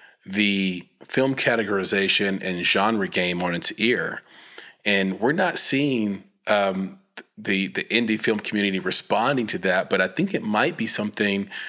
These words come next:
that, um, everyone pays attention to and starts doing and mirroring what Netflix is sending and pushing out to their customers and to their viewers and saying, "Hey, I wanna mirror that as a filmmaker and make myself easier to acquire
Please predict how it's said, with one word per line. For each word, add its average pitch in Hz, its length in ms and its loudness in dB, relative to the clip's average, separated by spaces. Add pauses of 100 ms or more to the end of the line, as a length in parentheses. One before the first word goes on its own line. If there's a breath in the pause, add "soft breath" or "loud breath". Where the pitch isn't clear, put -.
(560 loud breath)
that, 107 560 0
um, 95 460 2 (360 loud breath)
everyone 113 340 2
pays 107 260 0
attention 123 380 0
to - 160 -2
and 90 100 0
starts 98 300 2
doing 101 480 0
and 92 280 -2
mirroring 110 520 2
what 92 120 -4
Netflix 101 540 0
is - 80 4
sending 95 480 0
and 92 160 -8
pushing 98 260 -2
out 92 160 -2
to - 80 -4
their 98 140 0
customers - 600 -2
and 95 80 -8
to - 80 -6
their 85 160 -4
viewers 90 560 -4 (340 loud breath)
and 98 160 0
saying, 101 240 4
"Hey, 117 160 2
I 113 160 0
wanna 131 220 0
mirror 104 280 2
that 107 140 2
as 101 140 2
a 92 60 0
filmmaker 101 600 0
and 90 100 -4
make 101 180 0
myself 101 480 0
easier 95 440 -2
to 85 180 -4
acquire 101 640 0